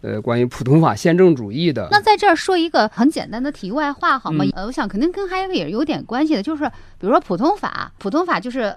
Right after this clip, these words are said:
Speaker 2: 判例法，
Speaker 1: 判例法，对。
Speaker 2: 就是从习惯当中通过一个一个的判例，
Speaker 1: 对。
Speaker 2: 然后生成的这样的一个法。
Speaker 1: 嗯。对。
Speaker 2: 而跟它相对的就是那个罗马法、
Speaker 1: 嗯。
Speaker 2: 成文法，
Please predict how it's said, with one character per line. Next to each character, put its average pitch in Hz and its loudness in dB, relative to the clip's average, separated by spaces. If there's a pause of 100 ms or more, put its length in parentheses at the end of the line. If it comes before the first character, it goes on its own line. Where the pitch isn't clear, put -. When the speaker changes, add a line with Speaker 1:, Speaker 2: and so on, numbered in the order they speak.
Speaker 2:
判 330 -2
例 349 -4
法， - -4
Speaker 1:
判 226 8
例 226 8
法， 104 -6
对。 117 -4
Speaker 2:
就 - -2
是 120 -2
从 196 -6
习 240 -4
惯 233 0
当 214 -4
中 220 -8
通 311 -2
过 294 0
一 208 -4
个 262 -6
一 220 -6
个 254 -8
的 277 -6
判 311 -4
例， 330 -4
Speaker 1:
对。 - -10
Speaker 2:
然 190 -8
后 190 -8
生 131 -2
成 110 -4
的 170 -8
这 214 -10
样 180 -6
的 156 -12
一 170 -14
个 175 -12
法。 - -8
Speaker 1:
嗯。 - -20
对。 202 -2
Speaker 2:
而 269 0
跟 349 -2
它 359 0
相 381 -2
对 359 -2
的 214 0
就 208 -8
是 226 -8
那 202 -4
个 180 -6
罗 190 0
马 233 -2
法、 - -6
Speaker 1:
嗯。 175 2
Speaker 2:
成 156 4
文 233 -2
法， - -4